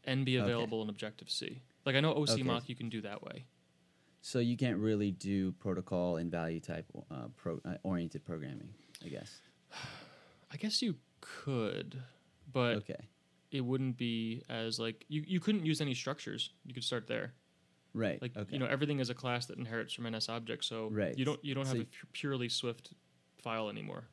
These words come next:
Speaker 1: so to speak.
Speaker 2: Right. Okay, so what would, if we had, like, an ideal, you said you'd hope it could be built in, like, what would that even look like? Do you know? Have you, have you thought about
Speaker 1: Oof.
Speaker 2: that, or have you
Speaker 1: No.
Speaker 2: tried?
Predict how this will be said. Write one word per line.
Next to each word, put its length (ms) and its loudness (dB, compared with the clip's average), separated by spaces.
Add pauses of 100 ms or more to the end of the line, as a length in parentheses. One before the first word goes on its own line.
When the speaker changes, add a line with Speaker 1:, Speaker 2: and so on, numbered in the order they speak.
Speaker 1:
so 160 -6
to 60 -8
speak. 300 -8 (500)
Speaker 2:
Right. 300 -2 (100)
Okay, 220 2
so 180 2
what 420 4
would, 600 4
if 200 -2
we 180 8
had, 300 2
like, 220 -2
an 100 -2
ideal, 440 2
you 120 2
said 240 0
you'd 280 0
hope 260 0
it 160 -6
could 140 -2
be 100 -2
built 320 -2
in, 100 -2
like, 140 -4
what 140 2
would 120 0
that 140 2
even 240 0
look 200 -6
like? 260 -10 (100)
Do 80 -4
you 80 4
know? 120 2
Have 140 0
you, 80 0 (400)
have 140 0
you 60 -4
thought 260 2
about 240 4
Speaker 1:
Oof. 60 -12
Speaker 2:
that, 340 2
or 100 0
have 160 0
you 80 4
Speaker 1:
No. 80 0 (260)
Speaker 2:
tried? 340 0